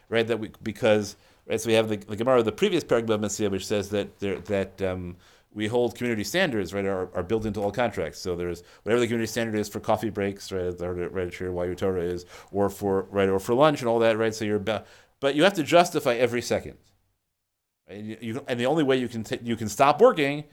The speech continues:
is if there's communal expectations that you're not, you can't work that hard. But you're never on your own. It says, however, right, 'cause that's, he says, it's shenikar shu eved. That's right, makes it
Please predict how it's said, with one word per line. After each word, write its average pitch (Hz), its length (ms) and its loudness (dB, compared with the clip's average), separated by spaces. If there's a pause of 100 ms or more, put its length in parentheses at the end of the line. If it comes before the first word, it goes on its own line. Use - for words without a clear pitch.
(340)
is 143 360 -2
if 135 300 -2
there's 127 180 -2
communal 131 280 0
expectations 117 600 -2
that 104 140 -4
you're 110 140 -4
not, 107 280 -2 (200)
you 104 100 -6
can't 113 240 -2
work 101 200 -2
that 92 120 -4
hard. 78 220 -8 (160)
But 104 80 -10
you're 117 80 -2
never 147 160 4
on 123 80 2
your 117 160 -2
own. 90 140 -6 (640)
It 90 80 -12
says, 123 160 -2
however, 143 340 8
right, 127 220 8
'cause 143 80 -2
that's, 190 240 8
he 147 100 -2
says, 147 280 0
it's 139 120 -4
shenikar 147 720 6
shu 135 220 0
eved. 85 280 -4 (540)
That's 156 260 6
right, 143 180 4
makes 165 260 2
it - 140 -4